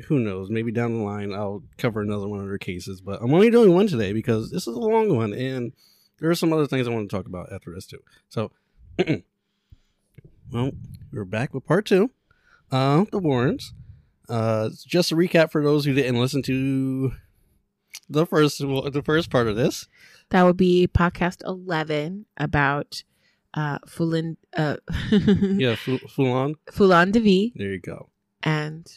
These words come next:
Speaker 2: I
Speaker 1: My
Speaker 2: think I called it Fulon Devi, uh, the Bandit Queen, and America's Favorite Demonologist.
Speaker 1: Yes, that's, that was the name of it. Uh, Fulon. Uh, anyway. <laughs> So, I'm, I'm gonna,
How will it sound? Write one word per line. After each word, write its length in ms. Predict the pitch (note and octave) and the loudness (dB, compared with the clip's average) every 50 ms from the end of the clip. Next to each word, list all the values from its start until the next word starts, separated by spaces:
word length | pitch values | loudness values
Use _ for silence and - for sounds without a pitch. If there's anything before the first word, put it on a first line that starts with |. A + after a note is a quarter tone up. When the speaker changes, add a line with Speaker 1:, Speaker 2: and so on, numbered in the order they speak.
| _ _ _ _ _ _ _ _ - | _ _ _ _ _ _ _ _ -2
Speaker 2:
I 80 | E3 | -2
Speaker 1:
My 60 | D#3 - | -2 0
Speaker 2:
think 100 | F3 F3 | 0 0
I 80 | F3 E3+ | -2 2
called 240 | - F#3 F3 E3+ | 2 2 2 4
it 120 | F3 D#3 D3+ | 2 0 0
Fulon 340 | - F3+ F3 E3+ E3+ F3+ F#3+ | 0 2 2 2 2 2 0
Devi, 420 | F#3+ F3 F3 F#3 F#3 F#3+ G3+ - _ _ _ _ _ _ _ _ _ _ _ _ _ | -4 -4 -2 -2 -2 -2 -4 -6 _ _ _ _ _ _ _ _ _ _ _ _ _
uh, 320 | - D#3+ D#3 D3+ D3+ D#3+ E3+ - _ _ _ _ _ _ _ _ _ | 0 0 2 0 -2 -4 -6 -10 _ _ _ _ _ _ _ _ _
the 100 | - E3 | -8 0
Bandit 360 | D#3+ F3+ F3 F3 F#3 F#3+ F#3 - | 4 4 4 6 4 2 0 0
Queen, 440 | - G3 F#3+ F#3 F#3 F#3+ G3+ G#3+ - _ _ _ _ _ | -4 -4 -4 -4 -6 -8 -10 -12 -16 _ _ _ _ _
and 160 | - E3 E3 E3 | -4 -2 -2 -2
America's 420 | E3 E3 D#3+ E3 - - E3+ - | -2 0 0 0 0 -2 -6 -2
Favorite 280 | - E3+ D#3+ D#3 D#3+ D#3+ | 0 0 0 0 0 -4
Demonologist. 800 | - D#3+ D#3+ D#3+ D#3 D3 C#3+ - - - - - - - _ - - | -4 -6 -4 -4 -6 -6 -8 -8 -12 -14 -14 -16 -18 -18 _ -20 -16
Speaker 1:
Yes, 420 | - G2 F#2+ F2+ - - - - _ _ - | -14 -12 -12 -12 -12 -14 -16 -20 _ _ -16
that's, 200 | A2 G2+ - _ | -16 -16 -16 _
that 180 | - G#2+ G2+ | -10 -8 -6
was 80 | G#2+ A2+ | -6 -6
the 60 | A#2+ | -4
name 160 | A2+ G#2 G2+ G2 | -4 -4 -6 -6
of 140 | F#2 F#2 | -8 -8
it. 120 | G2 - - _ _ _ _ _ _ _ _ _ _ _ _ _ _ _ | -8 -10 -10 _ _ _ _ _ _ _ _ _ _ _ _ _ _ _
Uh, 260 | - B2+ C3 B2+ B2 A#2 | -4 -2 -2 -2 -2 -4
Fulon. 680 | - - C#3 B2 A2+ G#2 G#2+ G#2+ G#2 G#2 G#2 G#2 G#2 - - _ _ _ _ _ _ _ - | -4 -4 -2 -2 -2 -2 -4 -6 -6 -4 -4 -6 -6 -8 -12 _ _ _ _ _ _ _ -4
Uh, 560 | A2+ B2 B2 A#2+ A#2+ A#2+ A#2 A#2 A2+ A2 A2 - - - _ _ - | -2 0 0 0 0 0 0 0 0 -2 -4 -4 -8 -14 _ _ 4
anyway. 400 | G#3 G3+ C#3 A#2 G#2+ G#2 A#2 - G#5 - | 4 6 6 4 2 2 2 2 4 4
<laughs> 380 | G#3 F3+ - - - - - - _ _ _ _ _ _ _ _ _ _ _ _ _ _ - - _ _ _ _ _ _ _ _ _ _ _ _ _ _ _ _ _ _ _ _ _ - - - - - - - | 4 4 4 2 0 -2 -2 -2 _ _ _ _ _ _ _ _ _ _ _ _ _ _ -20 -20 _ _ _ _ _ _ _ _ _ _ _ _ _ _ _ _ _ _ _ _ _ -14 -14 -12 -12 -14 -14 -12
So, 220 | - - G3+ G3+ G3 G#3 | 0 2 2 2 4 4
I'm, 220 | G3+ F#3+ F#3+ F#3+ | 4 4 4 2
I'm 100 | F3+ E3+ | 2 2
gonna, 400 | E3+ F3+ F3 E3+ E3 D#3+ D3+ | 4 4 4 4 4 4 2